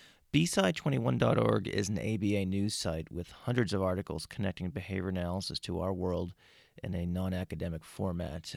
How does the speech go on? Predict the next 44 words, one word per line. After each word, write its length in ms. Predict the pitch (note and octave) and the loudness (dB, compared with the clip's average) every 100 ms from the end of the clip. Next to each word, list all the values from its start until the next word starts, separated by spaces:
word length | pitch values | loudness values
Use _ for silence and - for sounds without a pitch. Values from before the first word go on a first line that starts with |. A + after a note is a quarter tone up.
| - | -8
Uh, 400 | F#2 F2 F2 E2 - - - - | -6 -4 -4 -6 -10 -20 -12 -8
it's 160 | G2 | 0
a 80 | G#2+ | 2
really 260 | G#2+ A2 G#2 | 4 2 2
great 340 | - G2 F2+ | 0 -2 -2
site, 380 | - F#2+ F#2 F#2 - | -2 0 -2 -4 -4
and 260 | G2+ G#2 | -2 0
there's 240 | F#2+ F#2+ - _ - G2 F2 - - | -2 -2 -6 _ -14 -10 -10 -12 -10
all 200 | F#2+ G2 | -8 -6
sorts 320 | - F2+ F2 | -4 -2 -2
of 80 | F#2 | -4
interesting 500 | G2 - - - F#2 | -4 -2 -4 -4 -6
articles 540 | - F#2 F#2 G2 F#2 | -4 -4 -4 -4 -4
on 220 | - F2+ F2+ | -6 -4 -2
there. 300 | F2+ F2 F#2+ | -2 -4 -8
<laughs> 100 | - | -10
And, 300 | G2 - B2 G#2 | -8 -4 0 0
uh, 20 | - - | -2 -4
as 100 | G#2 | 2
I 40 | A2 | 4
like 160 | A2+ | 4
to 80 | - | 2
tell 180 | - B2 | 4 6
people, 300 | - - G#2 | 6 4 2
it's 100 | - | 4
kinda 160 | A#2+ | 4
like 180 | A2+ G#2+ | 6 6
Yahoo 400 | G2 A2+ G#2 G#2+ | 8 8 8 4
News 380 | G2 G#2 G2+ G#2 | 2 2 2 0
for 140 | - | -2
behavior 320 | F#2 F#2+ G2 F2 | -2 0 0 -2
analysis, 540 | F2+ F2+ F#2+ F#2+ - - - - - - - | -4 -4 -2 -4 -6 -14 -18 -16 -16 -16 -6
uh, 560 | - G2 F#2+ F#2 F#2 F2+ | 0 0 0 -2 -2 -2
but 140 | F#2+ | -2
with 100 | G#2 | -2
the 140 | - | 0
added 200 | G2+ G2+ | 0 0
benefit 360 | F2+ G2 G2+ - | -2 -4 -4 -6
of 100 | G2 | -4
being 480 | F#2+ F2+ F2+ F2+ F2 - | -4 -2 -2 -6 -10 -12
factually 540 | - G2 F#2 - F#2+ | -6 -4 -4 -4 -4
correct. 580 | - F#2 G2 F#2 - - | -4 -6 -4 -4 -6 -10
<laughs> 40 | - | -6
So, 460 | - - G5 G2 | -2 0 2 0